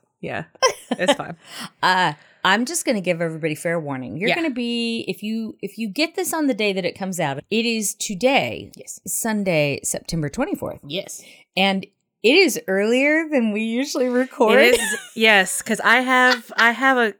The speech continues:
Speaker 1: thing I gotta go do, and Detta was very, very generous and kind and was like, "Yes, we can record at ten."
Speaker 2: I didn't think anything of it. I thought, "Yeah, no big deal." And I'm sitting here, y'all, going, "My brain is
Speaker 1: Not awake yet.
Speaker 2: woo." <laughs> It's in between.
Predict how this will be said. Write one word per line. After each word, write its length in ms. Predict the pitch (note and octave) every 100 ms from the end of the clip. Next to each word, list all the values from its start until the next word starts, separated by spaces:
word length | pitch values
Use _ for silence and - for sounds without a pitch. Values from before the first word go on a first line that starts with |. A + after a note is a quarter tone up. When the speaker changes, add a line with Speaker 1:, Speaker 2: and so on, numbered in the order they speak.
| _ _ A#3+
Speaker 1:
thing 240 | A3+ C#4+
I 100 | G#3
gotta 240 | G3+ A#3 A#3+
go 160 | G3+
do, 440 | F3+ G#3 A3 C4 A#3
and 160 | F#3+
Detta 240 | G3 G#3+ G#3+
was 140 | F3
very, 480 | F3 G3+ A#3 B3 B3
very 260 | A3 G#3+ G3
generous 440 | G3+ G#3 G#3+ A3
and 100 | F#3
kind 420 | - F#3+ G3+ A#3+
and 100 | G#3
was 140 | G3 F3
like, 160 | F#3 E4+
"Yes, 160 | C#4+
we 80 | A3
can 100 | F#3
record 220 | F3 F3
at 100 | D#3
ten." 360 | - E3+ G#3 B3+ _ _ _ _ -
Speaker 2:
I 120 | D#4+
didn't 200 | F#4 F#4
think 220 | - D#4 D4
anything 360 | C#4+ D#4 D4+
of 140 | G4 -
it. 60 |
I 40 | G3+
thought, 220 | B3 -
"Yeah, 160 | B4 E4
no 140 | D#4+
big 140 | D#4+
deal." 280 | G4+ F#4 G#3 -
And 120 | B3+
I'm 120 | C4+
sitting 320 | - B3+ C#4
here, 240 | D#4 D4 D4
y'all, 300 | D4+ C#4+ D4
going, 480 | B3 A#3 A3+ A#3+ B3 _ _
"My 160 | C#4 B4+ A#3+
brain 460 | C4+ G4+ C#4+ A#3
is 420 | G#3+ A3 G3 F#3
Speaker 1:
Not 160 | D3+ A3
awake 240 | B3+ F#3+
yet. 80 | F3 C#5 B4+
Speaker 2:
woo." 420 | G4 F#4+ F#4 F#4+ A4
<laughs> 60 | - - A4+ -
It's 160 | D#4 -
in 240 | D4 F4
between. 960 | F4+ F4+ - D4 D4 C#4+ C#4+ C#4+ C#4+